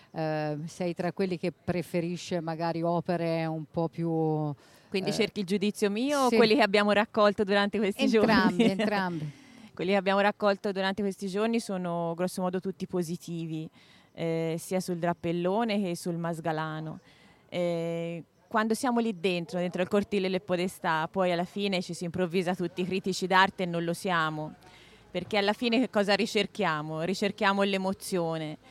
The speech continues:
Speaker 2: E in questo caso diciamo che c'è stata in tutti e due i casi, quindi alla fine hanno colpito nel segno entrambi. Se poi nel drappellone c'è chi ci voleva i cavalli o chi ci voleva il popolo festante, vabbè, può starci e penso che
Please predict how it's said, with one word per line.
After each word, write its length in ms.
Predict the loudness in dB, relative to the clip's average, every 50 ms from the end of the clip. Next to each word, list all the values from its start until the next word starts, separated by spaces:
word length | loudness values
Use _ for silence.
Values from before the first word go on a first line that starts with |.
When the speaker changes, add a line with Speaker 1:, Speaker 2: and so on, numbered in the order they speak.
| -20 -20 -20 -20 -20 _ -12 -6
Speaker 2:
E 100 | -4 -4
in 100 | -4 -4
questo 320 | -4 -4 -4 -2 -2 -4 0
caso 720 | 4 6 8 8 8 6 6 2 0 0 2 0 -2 -2
diciamo 340 | -4 -4 0 0 2 2
che 100 | 2 0
c'è 140 | 0 0 -4
stata 280 | -2 0 0 0 0 0
in 80 | -2
tutti 240 | -2 -2 -4 -2 -4
e 60 | -4
due 140 | -2 -2 -4
i 80 | -4 -2
casi, 360 | 0 2 2 2 0 -2 -4
quindi 280 | -4 -4 -2 0 0 2
alla 160 | 2 2 -2
fine 420 | -2 -2 -2 0 2 2 0 0 0
hanno 180 | -2 0 2 2
colpito 380 | 2 2 2 0 0 0 2 0
nel 160 | 0 -2 -4
segno 340 | -2 0 0 0 2 0 0
entrambi. 680 | -2 -2 -4 -4 -2 -2 -2 -4 -6 -8 -10 -12 -12 -14 -18 -20 -20 -20 _
Se 220 | -4 0 0 0
poi 500 | 2 _ 8 10 10 10 10 8 4 2
nel 160 | 2 0 0
drappellone 640 | 4 2 2 4 4 2 4 6 6 6 6 6 4 2
c'è 260 | 2 4 4 4 4
chi 340 | 2 -2 -2 -2 -2 -2 -4
ci 100 | -4 -2
voleva 320 | 0 0 2 2 2 2 0
i 60 | 0
cavalli 600 | 0 0 2 6 8 8 8 8 6 4 0 -2
o 40 | -2
chi 140 | -4 -6 -6
ci 120 | -4 -2
voleva 300 | 0 2 2 4 4 4
il 80 | 2 0 0
popolo 460 | -2 2 2 2 2 2 0 0 0
festante, 720 | 0 -2 -4 -4 0 4 6 8 8 6 6 2 0 2
vabbè, 320 | 2 2 2 4 0 -2 -2
può 240 | 0 2 2 2 2
starci 500 | 2 4 8 8 10 10 8 6 2 -2
e 60 | -2
penso 340 | -2 -4 -4 -2 -2 -2 -2
che 160 | -2 -2